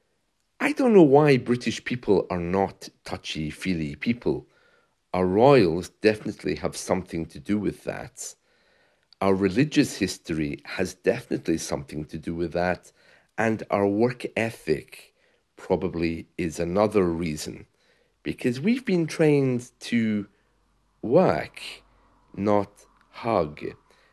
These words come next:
and anything which is a distraction to that, or anything which might raise some kind of, mm, let's say, romantic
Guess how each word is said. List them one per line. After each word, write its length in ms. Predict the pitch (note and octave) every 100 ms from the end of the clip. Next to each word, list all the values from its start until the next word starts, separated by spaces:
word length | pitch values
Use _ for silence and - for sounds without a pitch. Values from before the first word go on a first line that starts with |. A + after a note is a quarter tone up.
| -
and 160 | F#2 -
anything 540 | C3 E3 E3 A2+ G#2
which 340 | G2 F#2+ - - -
is 120 | F#2
a 60 | F#2+
distraction 920 | - E2+ - - A2+ F3+ - - F2
to 160 | - C2
that, 600 | - - - - - - _ _ _ _ _
or 180 | D#2 -
anything 760 | A2 A#2 A#2 - G2 F#2+ F2 E2+
which 360 | - F2+ - - _ _ _ _ -
might 720 | F#2 F#2 F#2 F2+ - - - _ _ _ _ _ _ -
raise 1000 | G#2 G#2+ A2 A2 A2+ G#2+ G2 F2+ - - -
some 560 | - - F#2+ F#2 F2 E2+
kind 600 | - F#2+ G2 F#2 F2+ E2+
of, 360 | E2 D#2+ D#2 - _ _ _ _ _ _ _ -
mm, 500 | G2 F#2+ F#2 F2+ F2 -
let's 300 | F#2 G2+ -
say, 640 | - G#2 G2 F#2 F#2 F2+ D#2 - _ _ _ _ _ _ _ _ _ _ _
romantic 1120 | G#2 G#2 G#2+ A2+ D#3 D#3+ - D#2+ - - -